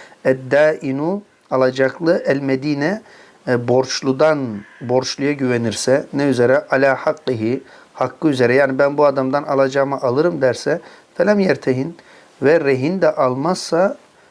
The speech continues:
yani rehin alınmadan bir borç olayı yaşanırsa güven, güvenden dolayı, o zaman felyueddi, ödesin kim? Ellezi tumine, kendisine güvenilen kişi borcunu ödesin. E yani el medine,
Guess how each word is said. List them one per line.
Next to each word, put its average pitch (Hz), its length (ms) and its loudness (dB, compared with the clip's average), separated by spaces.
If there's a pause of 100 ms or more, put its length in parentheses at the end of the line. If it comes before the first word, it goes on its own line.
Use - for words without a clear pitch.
(180)
yani 117 160 -2
rehin 131 280 2
alınmadan 147 600 2
bir 127 220 0
borç 120 240 0
olayı 120 320 0
yaşanırsa 117 540 -2
güven, 117 380 0 (140)
güvenden 120 520 0
dolayı, 120 480 2
o 123 100 0
zaman 135 380 0 (440)
felyueddi, 131 840 0
ödesin 127 500 -4
kim? 143 320 -6
Ellezi 127 480 0 (100)
tumine, 131 500 2
kendisine 123 520 -2
güvenilen 123 500 0
kişi 151 460 -2
borcunu 120 480 0
ödesin. 123 440 -2
E 131 80 -2
yani 135 360 2 (460)
el 120 100 0
medine, 127 760 0